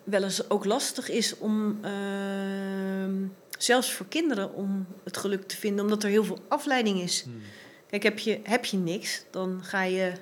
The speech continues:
Speaker 1: heel inventief met alles wat je zelf hebt... ga je aan de gang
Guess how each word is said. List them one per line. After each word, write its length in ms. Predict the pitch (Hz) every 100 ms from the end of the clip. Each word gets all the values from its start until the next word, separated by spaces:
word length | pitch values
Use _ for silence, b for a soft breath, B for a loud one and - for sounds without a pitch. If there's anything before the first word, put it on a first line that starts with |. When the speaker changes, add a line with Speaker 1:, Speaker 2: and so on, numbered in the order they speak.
| - - -
Speaker 1:
heel 220 | 180 214
inventief 600 | - 190 180 - 247 226
met 220 | 190 180 -
alles 220 | 208 190
wat 140 | 185
je 60 | 185
zelf 320 | 175 233 262
hebt... 240 | 175 165 -
ga 140 | -
je 120 | 180
aan 100 | 175
de 60 | 185
gang 360 | 185 202 190